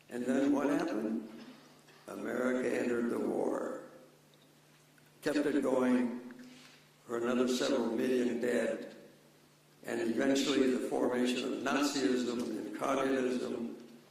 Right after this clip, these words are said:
all of that stuff. America is a duplicitous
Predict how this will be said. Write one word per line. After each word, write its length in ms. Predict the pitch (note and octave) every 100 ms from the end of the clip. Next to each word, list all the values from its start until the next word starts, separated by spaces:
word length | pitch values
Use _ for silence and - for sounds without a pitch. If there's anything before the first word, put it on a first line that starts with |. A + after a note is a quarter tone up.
| - -
all 440 | A#2 B2+ B2+ B2+
of 60 | A#2+
that 300 | A2+ - -
stuff. 420 | - - - - - - - - - - - - - - - - - - - - - - - -
America 540 | C#3+ - C3 B2+ F#3+
is 280 | F#3 D#3+ C#3
a 160 | C3 C3
duplicitous 1300 | D3 D3+ - A3+ G#3+ G3+ F#3+ F#3 F#3+ - - -